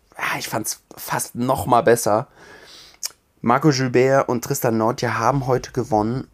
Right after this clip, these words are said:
vor Luca Predot und Simona Avadetto von Villiers Vitoria und vor Scott Sram mit Schurter und Colombo. Und die letzten zwanzig Kilometer war wirklich, die sind so gehackt, dass, also, wenn man gesehen hat, wie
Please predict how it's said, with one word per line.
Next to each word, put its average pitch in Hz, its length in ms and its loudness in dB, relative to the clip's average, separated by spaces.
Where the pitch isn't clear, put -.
vor 127 580 0
Luca 127 240 0
Predot 113 500 2
und 110 160 -4
Simona 110 380 0
Avadetto 101 520 -2
von 110 260 -4
Villiers 101 300 -2
Vitoria 117 540 -2
und - 240 -6
vor 120 520 4
Scott - 480 0
Sram 110 580 2
mit 113 160 -2
Schurter 110 440 2
und 104 120 -4
Colombo. 113 580 2
Und 120 280 2
die 120 60 0
letzten 113 300 2
zwanzig - 360 -2
Kilometer 113 480 2
war 104 140 -2
wirklich, - 440 -4
die 123 80 -10
sind 127 260 -4
so 135 160 4
gehackt, 123 800 0
dass, - 460 -2
also, 127 260 4
wenn 151 120 6
man 165 120 4
gesehen 143 340 2
hat, 143 160 0
wie 123 140 -10